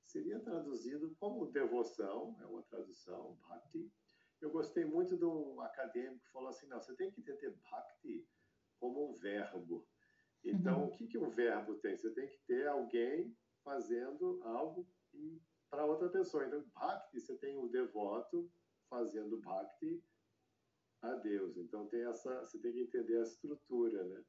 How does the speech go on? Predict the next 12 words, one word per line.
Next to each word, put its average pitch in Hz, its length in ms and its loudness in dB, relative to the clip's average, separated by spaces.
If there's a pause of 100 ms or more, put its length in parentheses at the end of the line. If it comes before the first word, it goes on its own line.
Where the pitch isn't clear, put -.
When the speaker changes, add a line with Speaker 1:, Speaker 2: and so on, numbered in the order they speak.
(200)
Speaker 2:
Uhum. 196 380 4
Speaker 1:
Então, 117 300 -2
Bhakti - 580 0
seria 156 420 0
isso, 135 340 0
o 107 60 -10
processo 120 960 -4 (840)
da 113 200 0 (180)
alma 156 460 2 (1120)
amando, 135 1120 2
devotada-se, 117 1200 -2
né? 120 180 0